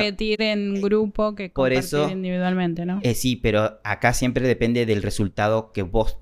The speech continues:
Speaker 2: obtenés directamente, no es de la
Speaker 1: Ujú.
Speaker 2: opinión de otro. O sea, si yo salí tercero, salí tercero.
Speaker 1: Claro.
Speaker 2: Porque quedé detrás de dos personas.
Speaker 1: Claro,
Speaker 2: Es
Speaker 1: no
Speaker 2: así.
Speaker 1: es,
Speaker 2: Ganaste
Speaker 1: no es
Speaker 2: la
Speaker 1: una
Speaker 2: final,
Speaker 1: evaluación
Speaker 2: sos campeón.
Speaker 1: subjetiva sobre
Speaker 2: Exactamente.
Speaker 1: tu,
Speaker 2: Entonces,
Speaker 1: tu
Speaker 2: por eso es
Speaker 1: performance.
Speaker 2: que está esto de las chicas. Deberían existir las competencias, pero Reina, como dice, le da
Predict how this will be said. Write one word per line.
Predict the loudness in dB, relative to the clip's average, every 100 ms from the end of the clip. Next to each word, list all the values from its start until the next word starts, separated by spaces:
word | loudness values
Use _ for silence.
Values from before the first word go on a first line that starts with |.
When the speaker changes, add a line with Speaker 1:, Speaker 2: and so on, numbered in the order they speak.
| -6
Speaker 2:
obtenés | -6 0 2 4 0
directamente, | 0 2 2 2 0 2
no | 0
es | 2
de | 2
la | 2
Speaker 1:
Ujú. | 2
Speaker 2:
opinión | 2 0
de |
otro. | 0 0
O |
sea, | 0 0
si | 0
yo | 2
salí | 2 0 0
tercero, | -2 2 0
salí | 2 2
tercero. | 2 2 2 0 -4 _ -6
Speaker 1:
Claro. | 0 2 2
Speaker 2:
Porque | 0 -2
quedé | 2 2 0
detrás | -4 0 2
de | 2
dos | 2 2
personas. | 2 2 0 -4 -18 -20 _
Speaker 1:
Claro, | 0 2 2
Speaker 2:
Es | 2
Speaker 1:
no | 2
Speaker 2:
así. | 2
Speaker 1:
es, | -2 -6 -14 -6
Speaker 2:
Ganaste | 0 2 2 2
Speaker 1:
no |
es | 2
Speaker 2:
la |
Speaker 1:
una | 4
Speaker 2:
final, | 4 4
Speaker 1:
evaluación | 0 -4 0 2
Speaker 2:
sos | 4
campeón. | 2 2 2 0
Speaker 1:
subjetiva | -2 0 -2 0 -2 0 2
sobre |
Speaker 2:
Exactamente. | 2 4 4 2 0
Speaker 1:
tu, |
Speaker 2:
Entonces, | -2 0 0 2
Speaker 1:
tu | 0
Speaker 2:
por | 0
eso |
es | -2
Speaker 1:
performance. | 2 4 4 2
Speaker 2:
que | 2 2 0 -2
está | 0 2
esto | 4 4
de | 4
las |
chicas. | 2 -2 2
Deberían | 2 4 2
existir | 0 2
las | 2
competencias, | 2 0 2
pero | 4 4
Reina, | 4 2 2
como | 0 -2
dice, | 0
le |
da | 2